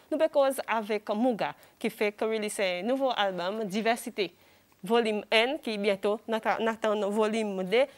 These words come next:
Alò, sa, sa, i en albòm pou ou mèt dan koleksyon, si ou pa kwa se pou, zespas de ban nan do a labitid. Sa, kòl Mouga, lè tan soti kote mwen la,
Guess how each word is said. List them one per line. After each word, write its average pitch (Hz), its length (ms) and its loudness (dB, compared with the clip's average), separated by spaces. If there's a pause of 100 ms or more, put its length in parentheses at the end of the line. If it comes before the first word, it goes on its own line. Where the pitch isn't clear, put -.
(120)
Alò, 262 320 4
sa, 240 360 0 (200)
sa, 285 240 0 (100)
i 277 140 -2
en 254 220 2
albòm 208 260 -2
pou 226 240 2
ou 233 80 0
mèt 202 260 0
dan 190 300 4
koleksyon, 240 560 2
si 294 80 -2
ou - 20 -16
pa 208 140 -4
kwa 196 160 -2
se 220 100 -6
pou, 247 280 -2 (280)
zespas 208 380 0
de 214 80 -4
ban 196 160 0
nan 190 120 0
do 185 60 -4
a 180 140 0
labitid. 190 400 -2
Sa, 320 100 0
kòl 311 220 2
Mouga, 269 240 2 (420)
lè 226 140 -4
tan 240 100 2
soti 247 240 -4
kote 226 160 -2
mwen 220 140 -2
la, 226 160 0